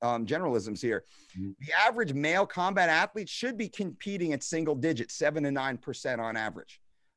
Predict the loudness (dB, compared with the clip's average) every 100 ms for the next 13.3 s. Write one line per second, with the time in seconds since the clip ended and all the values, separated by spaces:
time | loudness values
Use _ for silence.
0 | 0 4 6 8 8 8 6 4 2 4
1 | 4 4 0 2 0 -2 -4 -6 -4 -2
2 | 0 0 2 2 4 4 6 4 0 0
3 | 2 2 0 -2 -2 -2 -4 -2 0 0
4 | 0 0 -2 0 0 0 -8 _ _ 0
5 | 0 4 4 6 6 6 4 2 0 2
6 | 4 4 4 4 2 2 0 0 -2 -2
7 | -4 -2 0 2 2 2 2 0 0 -2
8 | -6 -2 -2 -4 -2 0 0 2 2 0
9 | 0 2 6 6 4 -8 -20 _ -6 2
10 | 4 4 0 -4 -4 -2 2 2 4 4
11 | 2 _ _ -4 -2 0 -2 0 0 0
12 | 2 4 8 8 6 4 4 4 4 4
13 | 4 4